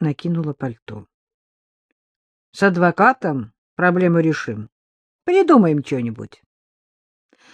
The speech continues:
Что-что, а решать проблемы Надежда умела. И всегда что-нибудь придумывала. Не далее, как вчера,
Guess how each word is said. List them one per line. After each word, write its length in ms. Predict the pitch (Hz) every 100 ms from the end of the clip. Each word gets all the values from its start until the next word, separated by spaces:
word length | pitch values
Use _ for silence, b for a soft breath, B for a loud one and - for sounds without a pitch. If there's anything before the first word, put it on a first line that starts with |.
| b
Что-что, 720 | - - - 151 - - 156 147
а 260 | 151 143 139
решать 580 | 160 151 156 - 156 -
проблемы 840 | - 147 135 147 170 226 175 120 117 _ _ _ _ -
Надежда 480 | 240 151 127 117
умела. 540 | 131 117 117 110 113 113 _ _ _ _ _ b b b -
И 260 | 180 190 -
всегда 800 | - - 277 208 160 165 160 156
что-нибудь 720 | - - 190 262 294 285 -
придумывала. 960 | - 262 190 165 165 156 151 147 147 - _ _ _ _ _ _ _
Не 140 | 170 180
далее, 380 | 185 180 175
как 220 | 165 175 -
вчера, 500 | - 180 175 190